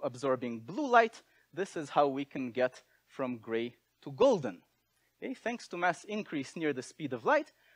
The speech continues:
with a healthy dose of help from the probability wave fundamental nature of matter at the quantum level. Now, I dare you not to become a scientist.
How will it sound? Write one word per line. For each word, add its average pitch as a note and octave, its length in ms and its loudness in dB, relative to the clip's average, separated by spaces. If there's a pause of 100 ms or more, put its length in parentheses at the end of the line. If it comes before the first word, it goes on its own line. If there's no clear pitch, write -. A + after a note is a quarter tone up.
(100)
with C#4+ 200 -2
a C#4 60 10 (120)
healthy A3+ 300 0
dose E3+ 320 0
of G3 140 -6
help F3+ 340 2 (600)
from D3+ 380 0
the E3+ 260 6 (220)
probability E3 680 0
wave D3+ 360 2 (200)
fundamental D#3+ 640 0
nature D#3 440 0
of - 180 -4
matter D#3+ 480 6 (720)
at D3+ 160 0
the D#3+ 80 2
quantum C3+ 480 -2
level. C3 340 6 (880)
Now, D4+ 240 4 (640)
I D#4 160 4
dare C#4+ 320 6
you G3 160 0
not A3 260 0
to C#4+ 80 -6
become C#4+ 340 0
a D4 40 -2
scientist. - 580 0